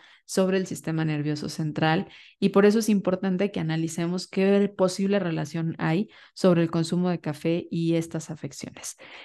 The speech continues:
El café es conocido en el mundo por sus efectos estimulantes y esto se debe a la cafeína, que si bien ya te había mencionado, no es exclusiva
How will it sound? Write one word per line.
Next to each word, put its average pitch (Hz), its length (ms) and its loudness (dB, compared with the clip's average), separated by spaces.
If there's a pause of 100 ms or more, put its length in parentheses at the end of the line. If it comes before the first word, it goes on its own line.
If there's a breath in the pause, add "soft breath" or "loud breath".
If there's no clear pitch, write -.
(140 loud breath)
El 208 180 4
café 226 360 4
es 214 240 6
conocido 196 800 4
en 175 100 0
el 160 140 6
mundo 156 400 4
por 151 160 2
sus 156 160 -4
efectos 151 460 -4
estimulantes 147 880 -2
y 196 100 6
esto 208 180 6
se 190 160 4
debe 175 320 4
a 160 120 0
la 139 180 -2
cafeína, 139 720 -2
que 156 120 0
si 180 180 0
bien 180 160 2
ya 190 80 2
te 180 80 -2
había 170 100 -2
mencionado, 165 520 -2
no 175 180 2
es 180 160 -2
exclusiva 170 760 -2